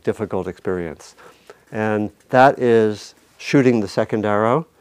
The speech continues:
That's a form of reactivity. We could define shooting the second arrow as suffering.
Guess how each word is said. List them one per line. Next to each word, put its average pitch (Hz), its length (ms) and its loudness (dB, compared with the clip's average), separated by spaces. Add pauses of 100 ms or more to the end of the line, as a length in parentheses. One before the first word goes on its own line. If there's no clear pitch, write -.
(420)
That's 117 200 0
a 127 60 -2
form 117 240 0
of 104 140 -2
reactivity. 127 520 -2
We 117 80 -2
could 110 220 -6
define 131 680 2 (200)
shooting 123 380 0
the 113 100 -2
second 110 380 -4
arrow 104 540 0 (600)
as 110 540 -2
suffering. 90 480 -8